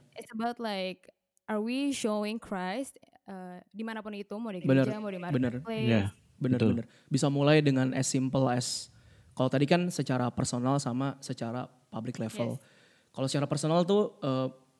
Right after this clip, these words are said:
Speaker 2: first thing first, aku catat di sini. On a personal level, gimana caranya pelayanan di marketplace? Pertama, first and foremost, you have to do your job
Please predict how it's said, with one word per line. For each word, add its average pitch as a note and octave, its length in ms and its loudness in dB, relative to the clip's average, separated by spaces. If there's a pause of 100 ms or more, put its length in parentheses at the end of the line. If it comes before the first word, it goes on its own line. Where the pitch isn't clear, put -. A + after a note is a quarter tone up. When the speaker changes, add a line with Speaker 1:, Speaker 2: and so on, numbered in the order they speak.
(120)
Speaker 2:
first - 260 0
thing E3+ 140 0
first, F3 200 0
aku C#3 200 -4
catat C3+ 180 -2
di C#3+ 140 0
sini. A#2 200 -2 (120)
On B2+ 160 -2
a B2 80 -2
personal D#3 340 2
level, B2+ 480 2
gimana B2+ 320 2
caranya B2+ 440 0
pelayanan A#2 440 -6
di A#2 160 -6
marketplace? G#2+ 560 -8 (320)
Pertama, A#2 460 -4 (320)
first D3 240 2
and C#3+ 100 -2
foremost, A#2 520 -6 (260)
you C3 100 -2
have C#3+ 140 2
to D#3 100 0
do C3 140 4
your C3+ 240 8
job A2 220 -2